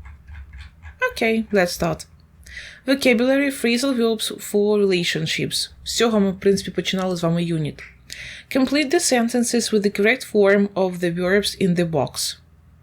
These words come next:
Sally is my best friend. We have always get on well. Sally моя подруга, ми завжди гарно з нею ладнаємо, так? Get on well.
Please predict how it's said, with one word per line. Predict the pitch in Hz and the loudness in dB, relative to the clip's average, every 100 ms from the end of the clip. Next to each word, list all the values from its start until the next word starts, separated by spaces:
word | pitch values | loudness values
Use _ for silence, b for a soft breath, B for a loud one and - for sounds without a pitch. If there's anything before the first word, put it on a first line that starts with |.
| - - - B B B B B | -20 -20 -20 B B B B B
Sally | - 302 294 330 | 2 4 4 2
is | - | 0
my | 240 220 | 0 4
best | 214 220 - | 2 2 0
friend. | 214 175 185 - - | 2 2 0 -4 -8
We | 202 220 208 202 | 0 0 2 2
have | 185 | 2
always | 180 185 196 233 247 - 190 | 2 0 0 0 -2 -4 2
get | 190 202 - | 2 4 2
on | 196 202 | 2 2
well. | 202 156 165 - - _ _ B B B B | 2 0 -2 -10 -20 _ _ B B B B
Sally | - 247 233 202 | 0 4 4 4
моя | 196 190 | 2 0
подруга, | 208 233 262 247 | 2 2 2 4
ми | 202 | 4
завжди | 190 196 185 208 233 | 4 4 4 4 4
гарно | 196 170 190 190 175 | 2 2 4 4 2
з | |
нею | 165 170 165 160 160 - | 0 0 0 0 -4 -6
ладнаємо, | - 180 170 165 139 139 143 - - | 2 4 6 4 4 0 -4 -6 -2
так? | 202 - - - 175 | -2 -2 -12 -4 0
Get | 180 180 175 | 0 0 0
on | 165 165 156 | 0 0 0
well. | 143 147 | 0 -2